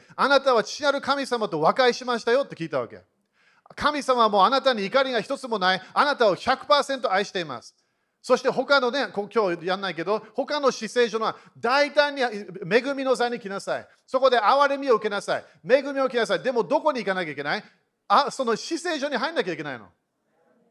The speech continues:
外、大庭にいれば感動してるかもしれない。泣いてるかもしれない。そこでまだ罪を犯しながら許しを受ける。罪を犯しながら許してる。その流れ、でもそこで自分の人生変わらないの。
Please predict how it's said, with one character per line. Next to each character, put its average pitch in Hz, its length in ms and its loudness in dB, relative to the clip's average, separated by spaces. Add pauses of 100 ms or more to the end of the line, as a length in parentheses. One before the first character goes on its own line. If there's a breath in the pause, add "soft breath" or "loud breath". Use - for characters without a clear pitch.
(1080)
外、 285 580 -2
大 320 200 6
庭 311 280 4
に 190 100 0
い 185 40 0
れ 185 100 2
ば 233 260 4
感 285 360 0
動 302 140 0
し - 60 -10
て 254 100 -4
る 233 80 -6
か 208 100 0
も 190 120 -2
し 180 100 -6
れ 165 80 -2
な 196 140 -6
い。 190 40 -8
泣 240 280 -6
い - 20 -10
て 302 100 -10
る 269 80 -8
か 220 140 -2
も 190 100 -6
し - 100 -12
れ 165 100 -6
な 156 180 -4
い。 190 60 -10 (160 soft breath)
そ 254 160 0
こ 254 100 6
で 247 100 6
ま 277 160 2
だ 262 120 4
罪 269 340 -6
を 269 60 2
犯 247 180 0
し 247 100 -14
な 240 120 0
が 233 100 4
ら 170 140 2
許 214 240 -2
し - 140 -10
を 214 60 2
受 190 140 -8
け - 0 -
る。 135 100 -8
罪 262 300 -2
を 233 60 6
犯 220 160 0
し 226 100 -12
な 233 100 -4
が 202 160 0
ら 180 40 -6
許 202 180 -6
し - 40 -12
て 175 60 -4
る。 - 80 -14 (160 loud breath)
そ - 160 -2
の 254 160 2
流 220 100 2
れ、 226 120 0
で 202 100 0
も 196 80 0
そ 302 200 -2
こ 320 100 -2
で 277 80 -6
自 190 160 -8
分 254 120 -8
の 254 100 -4
人 226 140 -10
生 220 140 -8
変 180 120 -6
わ 180 60 2
ら 185 80 -4
な 175 140 -8
い 123 40 -14
の。 104 80 -20